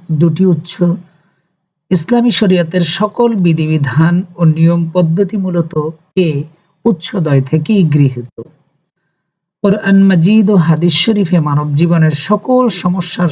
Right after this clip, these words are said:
সমাধান, মৌলিক নীতিমালা বর্ণনা করা হয়েছে। এসব মূলনীতির আলোকেই ইসলামের সকল বিধিবিধান প্রণীত হয়েছে। কোরআন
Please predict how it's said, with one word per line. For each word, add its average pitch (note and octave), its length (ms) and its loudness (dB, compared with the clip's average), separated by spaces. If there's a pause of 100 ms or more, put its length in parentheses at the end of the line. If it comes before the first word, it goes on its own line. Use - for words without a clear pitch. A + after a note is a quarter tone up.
(120)
সমাধান, C3+ 480 0 (920)
মৌলিক D#3 480 2 (320)
নীতিমালা F3 640 2 (400)
বর্ণনা C#3 420 0
করা C3 240 -2
হয়েছে। B2 360 -8 (800)
এসব G#3 400 0
মূলনীতির E3+ 600 4
আলোকেই D3+ 420 -2 (120)
ইসলামের D3 560 -2 (400)
সকল A3 340 -2
বিধিবিধান D#3 640 2
প্রণীত C#3+ 440 0 (640)
হয়েছে। A#2+ 400 -4 (3500)
কোরআন B3 280 2